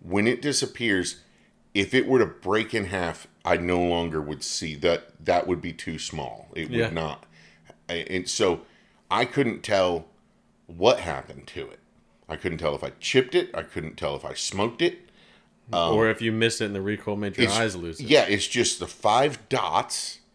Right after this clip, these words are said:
Speaker 1: and what made up kind of the U F O was gone after I pulled the trigger
Speaker 2: Mm-hmm.
Speaker 1: both times. And he was like, "Do it again. You hit those."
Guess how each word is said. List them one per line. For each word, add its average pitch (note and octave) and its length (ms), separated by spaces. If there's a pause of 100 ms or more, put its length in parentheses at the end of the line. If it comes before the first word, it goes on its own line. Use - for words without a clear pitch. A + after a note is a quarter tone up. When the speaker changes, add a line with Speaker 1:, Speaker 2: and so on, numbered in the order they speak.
(500)
Speaker 1:
and G2+ 260
what G2 180
made G#2 280
up B2 160
kind A#2 260
of G2+ 80
the F#2+ 100
U G2+ 180
F F2+ 120
O F2+ 220
was F2+ 180
gone D#2+ 720 (160)
after E2 260
I D#2+ 60
pulled D#2 260
the - 40
trigger - 380 (100)
Speaker 2:
Mm-hmm. G#2 260 (180)
Speaker 1:
both D#2 240
times. C2+ 400 (480)
And E2+ 120
he G2 80
was F2 160
like, D2+ 200 (540)
"Do G#2+ 160
it G2 80
again. D#2 300 (540)
You F2 120
hit E2+ 200
those." - 400